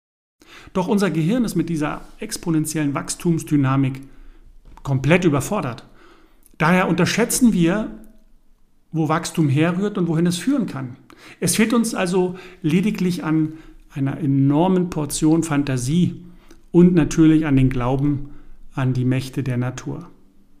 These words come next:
Und nun? Die weltweiten Finanzmärkte sind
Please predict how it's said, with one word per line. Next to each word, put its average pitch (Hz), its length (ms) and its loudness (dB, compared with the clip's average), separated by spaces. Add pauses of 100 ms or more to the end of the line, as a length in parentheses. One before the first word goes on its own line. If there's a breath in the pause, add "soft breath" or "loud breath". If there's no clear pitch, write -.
(880)
Und 170 200 6
nun? 214 480 4 (1700 loud breath)
Die 139 80 0
weltweiten 226 420 2
Finanzmärkte 180 640 -2
sind 175 320 -4